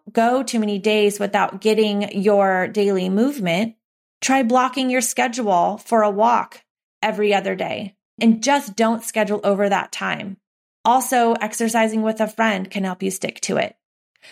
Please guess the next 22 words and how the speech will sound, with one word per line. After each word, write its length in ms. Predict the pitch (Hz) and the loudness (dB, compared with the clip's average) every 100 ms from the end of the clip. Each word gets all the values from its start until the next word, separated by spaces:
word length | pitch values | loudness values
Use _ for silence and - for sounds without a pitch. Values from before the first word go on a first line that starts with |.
| - - - | -20 -14 -2
Another 340 | 247 294 339 | 0 2 2
way 140 | 320 277 | 0 0
to 80 | |
make 220 | 247 226 233 | 0 0 -2
it 140 | 226 | -2
easier 360 | 214 214 220 214 | 0 2 2 0
is 140 | 220 | -2
to 100 | 233 | -6
create 260 | 226 277 302 | -6 -2 -2
a 60 | |
positive 500 | 302 - 220 233 226 | -2 -2 0 0 -2
mindset 600 | 202 180 185 202 196 160 - | -2 -2 -4 -2 -2 -2 -2
about 280 | 185 180 | -2 -2
the 60 | 196 | -2
changes 440 | - 202 190 185 | -2 -2 -2 -2
you 80 | 185 | -2
want 200 | 175 - | -4 -4
to 100 | - | -4
make. 400 | 185 147 - - _ _ _ _ _ - - | -4 -4 -6 -18 _ _ _ _ _ -6 2
Make 260 | 233 262 | 2 2
it 140 | 277 - | -6 -6
fun. 500 | 226 214 180 185 | -2 -2 -4 -10